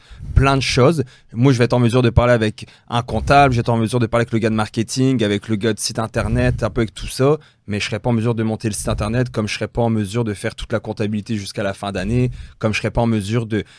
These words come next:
de faire du développement d'affaires, euh, comme qu'il y a des vrais vendeurs qui le font.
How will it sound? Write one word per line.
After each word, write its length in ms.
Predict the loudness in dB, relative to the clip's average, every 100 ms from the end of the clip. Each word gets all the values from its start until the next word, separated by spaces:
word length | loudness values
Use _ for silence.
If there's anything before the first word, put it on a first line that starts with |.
| _
de 120 | -6
faire 160 | -2 -4
du 100 | 0
développement 460 | -2 0 0 -2 -2
d'affaires, 500 | -2 -2 0 2 2
euh, 220 | 0 0 0
comme 400 | 4 6 4 0 -6
qu'il 140 | -4
y 20 |
a 40 | 0
des 120 | 0
vrais 400 | -2 -4 0 0
vendeurs 380 | 0 0 -2 -2
qui 120 | -10
le 60 |
font. 260 | -6 -2 -2